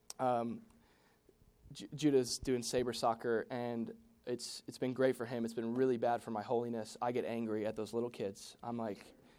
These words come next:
"Take him out, coach. He's not doing anything." Um, horrible. And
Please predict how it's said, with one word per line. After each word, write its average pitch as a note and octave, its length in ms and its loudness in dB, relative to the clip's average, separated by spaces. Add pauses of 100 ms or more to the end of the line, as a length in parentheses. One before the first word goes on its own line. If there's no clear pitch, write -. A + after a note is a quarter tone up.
(120)
"Take G4 240 6
him A4+ 140 12
out, A#4 220 12
coach. F#4+ 380 12
He's C#4 100 -4
not F#4 140 2
doing A4 220 8
anything." F#3+ 380 2 (280)
Um, C#3+ 360 8 (400)
horrible. C3+ 400 0 (920)
And D3 320 6